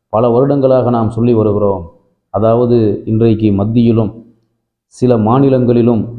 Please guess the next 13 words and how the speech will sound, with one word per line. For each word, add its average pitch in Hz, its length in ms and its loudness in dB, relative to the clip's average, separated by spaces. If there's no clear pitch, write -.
ஆட்சி 123 200 -6
அதிகாரத்தில் 117 540 -2
இருக்கக்கூடிய 107 520 -2
மதவாத 113 360 0
பாஜக, 104 400 -2
அதனுடைய 123 420 2
தாய் 123 300 0
கழகமாக 123 540 0
இருக்கக்கூடிய 110 440 -2
ஆர் 113 120 0
எஸ் 110 220 -10
எஸ், - 120 -14
இந்தியாவுக்கு, 113 680 0